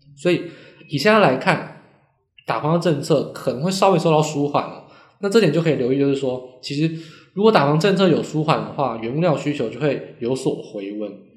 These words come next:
那如果房市持续的衰退，衰退过早的话，原物料报价可能都会有剧烈的震荡。因为以我们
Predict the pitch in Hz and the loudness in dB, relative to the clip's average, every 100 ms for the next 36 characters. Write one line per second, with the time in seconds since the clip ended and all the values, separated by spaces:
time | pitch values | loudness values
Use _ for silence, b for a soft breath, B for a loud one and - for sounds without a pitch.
0 | _ _ 196 202 185 - B B B - | _ _ 0 4 2 0 B B B -2
1 | 147 185 226 180 - 165 190 - 143 147 | 0 2 0 0 0 4 4 6 4 4
2 | 165 135 180 196 190 170 123 107 - 139 | 2 2 2 2 2 2 2 -4 -2 -4
3 | 113 B B B _ 135 170 175 175 151 | -4 B B B _ -2 2 4 6 4
4 | 147 139 120 107 131 135 101 - 120 120 | 4 2 0 -6 -4 -2 -4 -6 -6 -4
5 | 101 98 107 95 107 101 - _ _ _ | -4 -8 -12 -10 -10 -12 -14 _ _ _
6 | _ _ _ _ _ _ 170 180 156 139 | _ _ _ _ _ _ 0 0 0 0
7 | 139 110 | 0 0